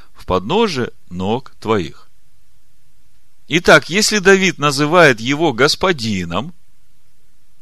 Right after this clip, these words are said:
как же он сын ему? И никто не мог отвечать ему ни слова, и с того дня никто уже не смел спрашивать его. Значит, смотрите, проблема фарисеев. Они ждут Машеха, который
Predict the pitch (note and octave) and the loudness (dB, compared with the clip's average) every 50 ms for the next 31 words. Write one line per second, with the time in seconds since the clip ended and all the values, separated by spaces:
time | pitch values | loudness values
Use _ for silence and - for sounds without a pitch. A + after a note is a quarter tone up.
0 | - - - - - - F3+ G3+ G#3+ F3+ F3+ G#3 G#3 G3+ F#3+ E3+ - - - G#3 | -14 -14 -14 -6 2 6 6 6 6 6 4 4 2 4 4 4 4 4 4 4
1 | F#3+ D#3 A#2+ G#2+ G2 F2 D#2 C#2+ - - - - - - - - - - - - | 2 2 2 0 -2 -4 -6 -8 -12 -14 -16 -16 -16 -16 -16 -16 -16 -16 -16 -16
2 | - - - - - - - - - - - G3+ A3 A3+ G3 - - A3+ A3+ G#3 | -16 -16 -16 -16 -16 -14 -14 -14 -8 -4 -2 0 0 0 0 0 0 2 2 2
3 | G3+ F#3+ F#3+ F#3+ - E3+ D3+ - C#3+ C#3 - - C#3 C#3+ - - B2+ B2 A#2+ A#2 | 2 2 0 0 0 0 0 0 -2 -2 0 2 2 0 0 -2 -4 -4 -2 -2
4 | G#2 G2 G2 - - D#3 F#3 G3 F3 D#3 C3 A#2+ - - B2 A2+ G#2+ G2+ G2 A#2 | -2 -2 -2 -4 0 2 2 2 4 2 2 0 0 0 0 0 0 -2 -2 -2
5 | D3 F3 F3+ D3+ A#2 G#2+ G2+ - - D3+ D#3+ D3 C3 A2+ A2 B2+ - - - - | -2 -2 -2 -2 -2 -4 -4 -4 -4 -2 -2 -2 -2 -4 -4 -6 -8 -8 -10 -14
6 | - - - - - - - - - - - - F#2 F#2 - - G2 A2 A#2+ B2 | -14 -14 -14 -14 -14 -14 -14 -14 -14 -12 -10 -8 -6 -6 -6 -6 -4 -4 -4 -4
7 | - - - E2+ F2 F#2 - - - F2+ F2+ - - - - - - - - - | -4 -8 -8 -6 -6 -6 -6 -8 -8 -10 -12 -14 -14 -14 -16 -14 -14 -16 -16 -16
8 | - - - - - - - - - - - - B2 D3 D3+ - E3 D3+ - - | -16 -16 -16 -16 -14 -14 -14 -14 -14 -14 -8 -4 -2 -2 0 2 0 0 -2 -6
9 | - - - - - - - - - - - - - A2 A#2+ B2+ A2+ F#2+ - - | -14 -14 -16 -16 -16 -16 -16 -16 -14 -14 -14 -10 -4 0 0 0 0 0 -4 -6
10 | - - B2 C#3 D3+ F3+ A3 A3 G3 E3+ - - D3+ D3 C#3 - - A#2+ G2+ F2 | -2 2 2 2 2 2 2 2 2 2 0 0 0 0 0 0 0 0 0 0
11 | D#2 - - - - - - - - - - - - - - - - - - - | -2 -4 -10 -14 -14 -14 -16 -16 -16 -16 -14 -14 -14 -14 -14 -14 -14 -10 -4 -2
12 | A#2 C#3 D3 C3+ B2 A2+ G#2 A2 A#2+ G#2+ F#2+ - - - - - - - G#2 G2+ | -2 0 0 0 -2 -2 -2 -2 -2 -2 -2 -6 -10 -14 -14 -16 -12 -8 -8 -6
13 | G2+ - - F3+ A3 A#3+ A#3 - - D3 A#2 - G#2+ - - - F#3 G3+ F#3+ F3+ | -4 -2 -2 0 2 2 0 0 -4 -6 -4 -4 -6 -4 -2 0 0 2 2 0
14 | E3+ E3 | 0 -4